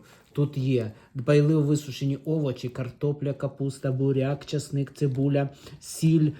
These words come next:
зелень, лавровий один кубик. Так. І пісний борщ, по-моєму, тут м'яса немає. Якщо треба м'ясо, то додамо тушкованку. От.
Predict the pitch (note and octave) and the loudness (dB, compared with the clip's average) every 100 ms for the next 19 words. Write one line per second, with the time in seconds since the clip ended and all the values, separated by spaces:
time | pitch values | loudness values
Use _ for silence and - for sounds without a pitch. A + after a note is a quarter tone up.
0 | - C3+ A#2+ D#3 D3+ D3 C#3+ D3 D3 C#3+ | -8 -4 4 6 6 4 2 0 -2 0
1 | D3+ D3+ D3 D3+ C#3+ D3 D3 D3+ C#3+ D3 | 2 0 0 -2 0 0 0 0 0 -2
2 | - - - _ C3 C3 C3 C3 - - | -8 -20 -20 _ -4 -2 -2 -6 -10 -20
3 | _ D#3 D#3+ E3+ - G3+ - D3+ C3 B2+ | _ -6 -2 -2 -2 -8 -4 -2 -2 -6
4 | A#2+ - B2+ B2+ B2 D#3+ D#3 E3 E3+ E3 | -10 -10 -10 -8 -8 -8 -4 -2 -2 -2
5 | D#3 C3 G#2+ F#2+ G#2 _ _ - _ D3 | -4 -4 -8 -12 -20 _ _ -20 _ -10
6 | C#3+ F3 E3+ F3 F3 F#3 A3 E3 D#3+ D3 | -6 -4 -2 0 0 0 -2 -4 -4 -4
7 | C#3+ D#3 F3 G3 - D#3 - B2+ A2+ A2 | 0 2 2 -2 -4 -6 -6 -8 -6 -8
8 | - A#2 - - - - - B2+ A#2+ - | -10 -12 -12 -20 -20 -20 -12 -8 -6 -8